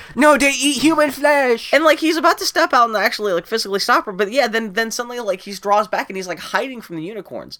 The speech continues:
Speaker 1: Yeah.
Speaker 2: It seems to be that he's deathly afraid of being seen by the unicorns. Uh, but if he knows that her touching the unicorns is gonna lead to all this bad enough,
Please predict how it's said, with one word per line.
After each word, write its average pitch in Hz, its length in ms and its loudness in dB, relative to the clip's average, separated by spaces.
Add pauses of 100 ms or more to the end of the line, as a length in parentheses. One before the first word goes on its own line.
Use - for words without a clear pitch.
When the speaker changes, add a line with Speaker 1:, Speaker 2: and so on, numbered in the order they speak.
Speaker 1:
Yeah. 80 160 -6
Speaker 2:
It - 100 -6
seems 262 200 -8
to 247 140 -12
be 196 180 -4
that 170 100 -4
he's 156 160 -4
deathly 202 320 0
afraid 170 300 0
of 135 120 -12
being 156 180 -6
seen 160 260 -6
by 143 120 0
the 113 100 -8
unicorns. 127 680 -10 (640)
Uh, 294 260 8
but 233 360 2
if 262 260 4
he 427 180 -4
knows 381 600 -2 (380)
that 214 480 2 (420)
her 311 240 2
touching - 460 -4
the 226 80 -8
unicorns 190 560 -4
is 143 80 -10
gonna 170 180 0
lead 170 260 -4
to 160 60 4
all 156 140 2
this 175 120 -4
bad 160 280 0
enough, 120 340 0